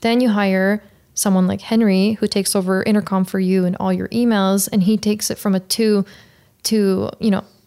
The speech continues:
a six or an eight. Eventually, Henry hires his own team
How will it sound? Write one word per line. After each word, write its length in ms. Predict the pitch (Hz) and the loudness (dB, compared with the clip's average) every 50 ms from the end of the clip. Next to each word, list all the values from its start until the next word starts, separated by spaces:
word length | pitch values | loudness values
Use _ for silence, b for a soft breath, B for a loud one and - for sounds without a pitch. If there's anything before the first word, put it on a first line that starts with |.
| _ _ _ _ _ _ _ - | _ _ _ _ _ _ _ -4
a 80 | 214 | -2
six 480 | - - - - 220 - - - - - | -2 0 0 -2 -2 -2 -4 -4 -2 0
or 80 | 208 196 | 0 2
an 140 | 190 190 - - | 0 0 -2 -2
eight. 420 | 110 - - - - - - - - b b b b b b _ - | -4 -6 -6 -8 -10 -12 -14 -14 -16 b b b b b b _ -4
Eventually, 520 | 220 202 220 220 220 - 233 214 208 208 208 | -2 0 2 2 2 2 2 2 2 4 2
Henry 280 | 196 202 196 190 196 | 2 2 2 2 2
hires 300 | 190 190 190 185 185 - | 2 2 0 0 0 -2
his 100 | 196 185 | -2 0
own 200 | 214 233 247 247 | 2 2 2 2
team 480 | 226 - 226 220 214 214 220 220 220 | 2 2 2 2 4 4 4 4 2